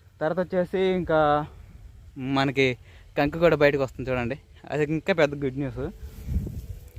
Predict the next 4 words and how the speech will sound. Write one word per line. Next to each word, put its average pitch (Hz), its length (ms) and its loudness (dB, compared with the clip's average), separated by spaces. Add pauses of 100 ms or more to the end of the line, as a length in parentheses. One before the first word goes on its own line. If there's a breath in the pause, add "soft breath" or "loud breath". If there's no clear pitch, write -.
(640 soft breath)
అదిగోండి, 135 340 4 (720 loud breath)
ఇది 139 160 -2
మాట 151 180 4 (220)
కంకి 135 300 -2